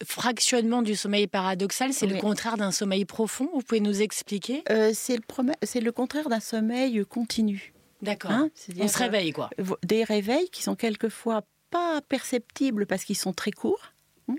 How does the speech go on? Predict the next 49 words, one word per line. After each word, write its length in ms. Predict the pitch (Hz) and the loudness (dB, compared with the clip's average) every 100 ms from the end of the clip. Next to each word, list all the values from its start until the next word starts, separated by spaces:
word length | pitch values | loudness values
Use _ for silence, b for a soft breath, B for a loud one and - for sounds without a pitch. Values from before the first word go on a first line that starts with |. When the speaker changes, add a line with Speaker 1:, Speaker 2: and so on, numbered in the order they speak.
| - | -6
Speaker 2:
quand 300 | - 180 - | -10 -6 -8
ils 40 | |
sont 300 | - - 202 - B B B | -4 -2 -2 -2 B B B
très 200 | - 202 | -4 -4
courts, 300 | - 220 214 | -2 0 0
on 60 | 175 | 0
ne 60 | 170 | -2
s'en 180 | - 165 | -2 -2
souvient 420 | - 262 254 196 | -2 -2 0 -2
pas, 280 | - 185 285 _ B B B B | -2 -4 -4 _ B B B B
mais 220 | 190 202 381 440 _ - | 0 4 4 2 _ -12
qui 160 | - | -2
a 80 | 233 | 0
un 140 | 202 185 | 2 0
effet 300 | 165 - 277 | -2 -2 -2
quand 160 | - | -2
même 180 | 180 226 | 0 0
de 100 | 190 | -2
fractionnement, 760 | 185 190 - - 170 180 208 | -4 -6 -6 -4 -2 0 0
enfin, 240 | 220 196 175 | 0 0 -2
qui 160 | - 190 | -2 0
a 20 | |
un 100 | 180 | 0
effet 360 | 175 - 254 | 0 0 0
de, 200 | 233 185 | 2 0
de, 180 | 175 170 165 B B | 0 -2 -4 B B
de, 80 | - - | -6 -2
on 40 | |
va 100 | 180 | 0
dire, 160 | 175 208 | 0 0
d'interruption, 800 | 202 - 190 160 - 208 247 180 - | -2 -2 -4 -4 -2 0 0 -2 -4
hein, 220 | 175 190 180 | -2 -2 -6
je 60 | |
veux 40 | - | -6
dire, 80 | 175 | -6
de 80 | 156 | -6
toutes 280 | - 220 - | -8 -8 -8
les 60 | |
fonctions, 680 | 165 165 156 - 196 196 170 | -8 -6 -6 -4 -2 0 0
euh, 260 | 156 160 160 | 0 -2 -6
que 80 | 160 | -6
le 100 | - | -6
sommeil 340 | 165 156 - | -2 -2 -2
a, 60 | 156 - B B B | -8 -14 B B B
qui 120 | - | -10
sont 140 | - | -4
aussi 260 | 156 156 220 | -4 -2 -2
des 100 | 175 | -2
fonctions 580 | 165 156 156 - 190 | -2 -2 -2 -2 -2